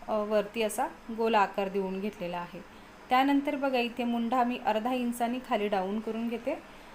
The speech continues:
आणि त्यानंतर फ्रंटचा आकार देऊन घेते, हे बघू शकता या पद्धतीने.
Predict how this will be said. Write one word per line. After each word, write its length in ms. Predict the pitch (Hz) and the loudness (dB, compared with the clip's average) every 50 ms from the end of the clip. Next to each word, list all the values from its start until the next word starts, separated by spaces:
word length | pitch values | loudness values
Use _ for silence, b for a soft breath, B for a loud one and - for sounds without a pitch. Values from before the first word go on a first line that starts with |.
| B B B | B B B
आणि 200 | - 196 202 202 | 0 0 0 0
त्यानंतर 520 | 202 - 240 254 262 254 247 240 254 269 | 2 2 2 2 2 0 0 0 0 0
फ्रंटचा 560 | 269 269 - - 277 277 302 302 285 - 285 | -2 -2 0 2 4 4 4 4 2 4 4
आकार 320 | 240 208 185 - 196 185 185 | 4 4 4 2 -2 -2 -2
देऊन 280 | 180 175 175 175 175 | -2 -4 -4 -6 -6
घेते, 320 | 180 180 175 - - 180 208 - - - - - - - - - - - - - - - - - - - - - - - - - - - - - - - - - - - - - - - - - - - - - - - | -6 -8 -8 -8 -8 -8 -8 -10 -14 -18 -18 -18 -18 -18 -18 -20 -20 -20 -20 -20 -20 -20 -20 -20 -18 -18 -18 -18 -18 -18 -18 -20 -20 -20 -20 -20 -20 -20 -20 -20 -20 -20 -20 -20 -20 -20 -20 -20 -20 -20 -20 -20 -12 -8
हे 60 | - 226 | -4 0
बघू 240 | 220 220 214 240 | 0 0 0 0
शकता 360 | 233 233 254 247 - - 302 339 | -2 -2 -4 -4 -2 0 0 0
या 200 | 320 269 220 190 | 2 2 2 2
पद्धतीने. 840 | 185 - 190 180 180 185 180 - 175 175 185 185 202 - - - | 0 -2 -4 -4 -4 -4 -6 -6 -8 -10 -10 -12 -12 -14 -18 -20